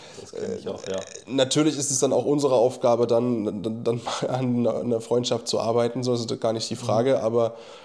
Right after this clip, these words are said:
Speaker 2: ja, sorry, ich hab dich unterbrochen. Also.
Speaker 1: Ja, äh, wobei ich, ja, und dann eben in dieser Zeit, wo ich mein Basketball eigentlich, wo ich's gar nicht vermisst hab, war das Einzige, was ich mich manchmal gefragt hab, so,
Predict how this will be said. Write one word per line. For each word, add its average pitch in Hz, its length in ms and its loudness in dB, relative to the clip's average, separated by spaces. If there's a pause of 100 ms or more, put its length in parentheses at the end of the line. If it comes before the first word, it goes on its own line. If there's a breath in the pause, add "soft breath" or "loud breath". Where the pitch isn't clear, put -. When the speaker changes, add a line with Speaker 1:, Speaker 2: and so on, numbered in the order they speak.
(1600 loud breath)
Speaker 2:
ja, 113 160 0 (260)
sorry, 120 260 0
ich 113 60 -4
hab 123 80 -8
dich 127 80 -4
unterbrochen. 120 440 -4
Also. 127 160 -8 (580 loud breath)
Speaker 1:
Ja, 110 720 2
äh, - 320 -14 (480 loud breath)
wobei 110 300 2
ich, 127 80 -8
ja, 123 220 8
und 113 100 2
dann 113 180 4
eben 113 460 -2 (1080)
in 143 160 0
dieser 131 240 2
Zeit, 117 340 4
wo 110 160 2
ich 110 60 -2
mein 110 160 0
Basketball 110 420 0
eigentlich, 107 340 -4
wo 107 120 -6
ich's - 100 -12
gar 113 120 -2
nicht 113 100 -6
vermisst 120 320 -6
hab, 95 100 -4
war 104 60 -4
das 101 160 -4
Einzige, 110 340 -2
was 104 220 -4
ich 101 100 -12
mich 107 160 -8
manchmal 110 260 -2
gefragt 104 400 -2
hab, - 120 -12
so, - 280 -6